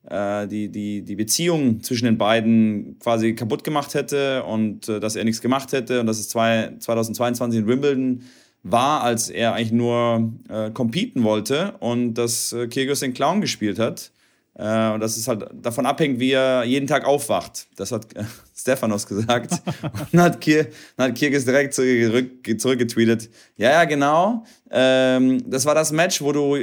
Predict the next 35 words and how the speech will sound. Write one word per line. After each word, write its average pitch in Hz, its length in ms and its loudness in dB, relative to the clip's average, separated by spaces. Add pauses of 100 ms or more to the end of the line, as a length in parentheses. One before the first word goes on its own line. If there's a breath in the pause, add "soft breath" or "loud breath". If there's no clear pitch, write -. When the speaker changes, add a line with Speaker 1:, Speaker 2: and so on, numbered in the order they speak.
Speaker 1:
mit 135 160 0
deinem 139 240 2
Ball 160 260 4
jemand 160 240 0
in 143 140 0
dem, 131 260 0
in 127 120 -2
den, 127 160 2
in 123 60 0
den 117 140 -4
Zuschauern 123 380 0
getroffen 113 400 0
hast, 156 220 -2
wo 143 60 0
du 131 80 0
danach 143 340 0
nochmal 143 420 0
einen 131 80 -2
anderen 165 260 -2
Ball 123 200 2
aus 127 100 2
dem 123 80 -4
Stadion 143 380 0
rausgeschossen 113 640 -2
hast 151 320 -2 (380 loud breath)
und 131 160 2
wo 139 120 4
du 143 140 2
von 135 180 -2
mir 151 280 0
eine, 135 420 0
eine 127 140 2
Lesson, 127 500 2
also 110 220 0
eine, 113 400 2